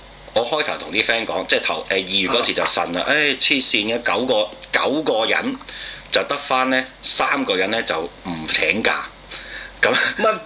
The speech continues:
Speaker 2: 九個人得返三個人唔請假，哇！屌你，咪即係得返三個人。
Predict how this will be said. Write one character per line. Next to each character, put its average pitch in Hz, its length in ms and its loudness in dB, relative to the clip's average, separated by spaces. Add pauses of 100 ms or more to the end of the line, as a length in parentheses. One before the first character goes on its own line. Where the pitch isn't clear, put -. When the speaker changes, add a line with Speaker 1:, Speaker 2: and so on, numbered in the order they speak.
Speaker 2:
九 233 220 2
個 226 300 4
人 190 360 2
得 277 100 2
返 269 220 2
三 247 440 4
個 208 180 2
人 180 280 0
唔 285 40 -4
請 156 320 2
假， 156 460 4
哇！ 233 160 4
屌 175 180 2
你， 233 120 2
咪 202 80 0
即 247 100 2
係 220 40 2
得 226 100 2
返 - 140 2
三 220 220 2
個 175 100 2
人。 156 100 4